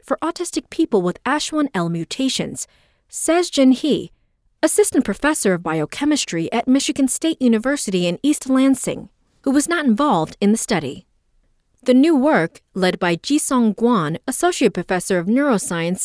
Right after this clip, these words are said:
at Shanghai Tech University in China, is also the first to show that loss of just one copy of ash one L can cause autism-like traits in mice, he adds.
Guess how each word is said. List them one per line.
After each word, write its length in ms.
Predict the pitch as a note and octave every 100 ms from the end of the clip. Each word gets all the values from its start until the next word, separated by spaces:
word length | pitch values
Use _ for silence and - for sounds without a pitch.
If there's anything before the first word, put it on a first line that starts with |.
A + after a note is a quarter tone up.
| -
at 160 | A3+
Shanghai 440 | - - D#4 D4+ C4+
Tech 340 | - B3 -
University 600 | G#3 E3+ - F3+ - E3+
in 220 | E3+ E3 D#3+
China, 440 | - D4 G#3+ D#3+ - _ _
is 200 | D4 C4 -
also 360 | D4+ E4+ F4+ D#4
the 140 | -
first 500 | - - F4 - -
to 120 | G#3
show 440 | - D4+ C4 D#3 -
that 180 | A3
loss 320 | A3 C#4+ D#4 B3
of 140 | G3+
just 240 | B3+ -
one 320 | G3 A3 E4 E4
copy 320 | F#3+ D#3+ D#3+
of 100 | -
ash 240 | D#3 D#3 -
one 180 | E3+ -
L 300 | C#4+ G3+ D#3+ - - -
can 120 | C4
cause 300 | - C#4+ C#4 -
autism-like 600 | F4 F4+ F4+ D4 G#3 F#3
traits 480 | - D#4+ G#3 E3+ - -
in 140 | B3
mice, 420 | C4 D#4 C#3+ - - _ _ -
he 400 | - B3 F3+ - -
adds. 520 | G3 C#3 C3 -